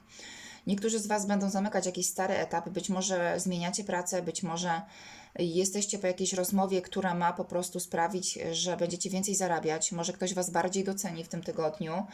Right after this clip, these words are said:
możecie liczyć na awans, podwyżkę jak najbardziej, jeśli o to poprosicie, bo karty pokazują, że nikt nie ma rentgena w oczach, w głowie i na przykład nie wie, co Wam siedzi w tej głowie, tak? Jeżeli Wy chcielibyście tego awansu, to wystarczy porozmawiać. No,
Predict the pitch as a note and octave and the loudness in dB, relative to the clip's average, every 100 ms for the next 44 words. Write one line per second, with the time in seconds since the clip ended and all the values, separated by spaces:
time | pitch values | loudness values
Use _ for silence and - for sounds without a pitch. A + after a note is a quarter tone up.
0 | - - - - F3+ F3+ G3 G#3 G3+ G3+ | -14 -16 -18 -4 0 2 2 0 0 -2
1 | - - F#3 F#3+ G3 F#3+ G3 G3 - F#3 | -2 0 4 4 2 -2 0 0 2 2
2 | F3+ F#3+ F3 F#3+ F#3+ F3+ F3+ - - F#3+ | 2 2 4 4 4 2 2 0 -2 -2
3 | G3 F#3 - F#3 F3+ - E3+ F#3 G#3 - | -2 -2 0 0 0 -2 0 0 -2 -10
4 | - - - - - E3+ F#3 F#3 F#3+ G#3 | -14 -14 -14 -12 -4 4 8 8 6 2
5 | G#3 A3+ G#3 G#3 G3+ F#3+ G3 F#3+ F#3+ F#3+ | 2 2 0 0 0 2 2 2 2 2
6 | G3+ - G3+ G3 F#3 F3+ F3 F3+ F3+ - | 0 -2 2 2 2 0 0 -2 -4 -4
7 | F#3 - F#3 F3+ E3 E3 E3+ F3+ F#3 F#3 | -4 0 -2 -2 -4 0 2 2 4 2
8 | G3+ - - - - - G3 F#3+ - G3 | 0 -8 -14 -14 -12 4 6 6 2 2
9 | G3+ G3+ G3+ G3+ F#3+ F#3+ F#3+ F#3+ E3+ D#3 | 4 4 4 2 0 2 2 0 -2 -2
10 | D#3 D3+ - - F3 F#3 F3 F#3 F3+ G3 | 0 0 0 0 2 2 0 2 2 4
11 | F#3+ F#3 - - G3 G#3 E3 - - E3+ | 4 4 0 -2 0 -2 -2 -4 -4 -2
12 | D#3+ E3 E3 F3+ F#3+ F3 F3 - F#3+ - | 0 4 2 2 -2 -2 -2 0 -2 -2
13 | G3 F3+ F3+ G3 F3+ - - F3+ | -2 0 4 4 4 2 0 -4